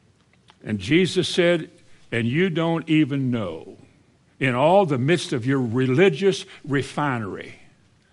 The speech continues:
in all the midst of your sophisticated religious bigness, the talk of the town bigness, you don't even know,"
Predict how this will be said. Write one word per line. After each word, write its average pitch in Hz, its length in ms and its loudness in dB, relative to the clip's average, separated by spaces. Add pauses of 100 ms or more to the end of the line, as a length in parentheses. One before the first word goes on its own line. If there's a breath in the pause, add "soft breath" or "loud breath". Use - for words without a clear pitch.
(580 soft breath)
in 135 140 -4
all 202 400 8
the 190 140 4
midst 185 340 2
of 151 140 -2
your 175 200 4 (160 loud breath)
sophisticated 196 1300 0
religious 175 640 4
bigness, 117 1000 -4 (580 soft breath)
the 196 100 4
talk 285 440 2
of 269 140 2
the 247 100 0
town 175 560 2 (920 loud breath)
bigness, 123 800 -4 (760 soft breath)
you 185 200 0
don't 185 260 4
even 147 320 4
know," 110 340 -6